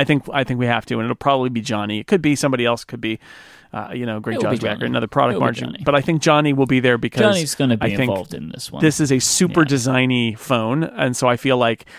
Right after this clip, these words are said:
Speaker 1: calling the White Room video is, uh, is important. Um, and then the other one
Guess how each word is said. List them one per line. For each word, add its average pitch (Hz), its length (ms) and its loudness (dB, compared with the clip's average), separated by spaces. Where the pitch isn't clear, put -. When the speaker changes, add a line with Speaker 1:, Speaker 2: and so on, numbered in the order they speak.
Speaker 1:
calling 139 360 2
the 127 60 4
White 117 220 2
Room 120 200 -2
video 113 480 -2
is, 113 400 -2
uh, 101 380 -6
is 117 300 -2
important. 131 640 -6
Um, 117 380 -2
and 147 140 2
then 139 100 4
the 139 160 2
other 165 160 4
one 143 580 2